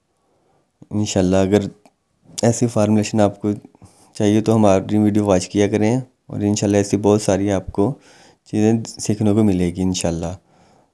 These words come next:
ये देखें जी, ये होगी हमारी फॉर्मुलेशन तैयार। ये देखिए, ये तीनों के तीनों फ्रेगरेंस है, तीनों वेरिएंट है। आप जिसमें चाहे जो आपको सूट,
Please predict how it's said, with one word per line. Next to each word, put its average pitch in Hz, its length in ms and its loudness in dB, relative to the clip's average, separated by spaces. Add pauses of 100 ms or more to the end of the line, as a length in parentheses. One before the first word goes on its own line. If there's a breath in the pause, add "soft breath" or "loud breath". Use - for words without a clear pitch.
(560 soft breath)
ये 101 140 -2
देखें 92 300 -8
जी, 101 140 -4
ये 98 60 2
होगी 95 280 -4
हमारी 98 280 -2
फॉर्मुलेशन 95 580 -6 (240)
तैयार। 95 300 -8 (1800)
ये 101 120 -10
देखिए, 98 200 -4
ये 95 60 -2
तीनों 98 340 -2 (240)
के 104 100 -4
तीनों 101 300 0
फ्रेगरेंस 95 460 -4
है, 123 60 0 (480)
तीनों 101 220 0
वेरिएंट 90 360 0
है। 95 60 0
आप 95 120 -4 (100)
जिसमें 113 320 2
चाहे 101 240 2
जो 104 140 2
आपको 101 260 2
सूट, 104 260 -4